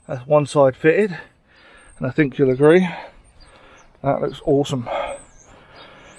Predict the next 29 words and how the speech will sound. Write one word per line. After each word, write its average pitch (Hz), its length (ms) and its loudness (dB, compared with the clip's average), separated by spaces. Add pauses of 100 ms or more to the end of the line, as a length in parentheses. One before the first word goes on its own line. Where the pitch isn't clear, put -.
(340)
Right, - 640 2
I'll 160 80 0
do 143 140 0
the 156 120 6
other 131 140 4
side 127 240 2
now. 151 320 2
Obviously 135 220 -4
I - 20 0
won't 131 200 4
film 131 220 4
that, 156 260 0 (640)
and 139 100 -2
then 147 140 2
we'll 143 80 0
get 156 100 2
onto 151 140 0
the 147 80 -10
side 196 220 6
skirts. - 320 -6 (680)
Right, 165 200 -6
boys 151 220 -4
and 143 80 -6
girls, 127 360 -2 (680)
the 135 100 -6
rear 143 260 4
pieces 147 400 0
are 139 160 4
on. 208 260 4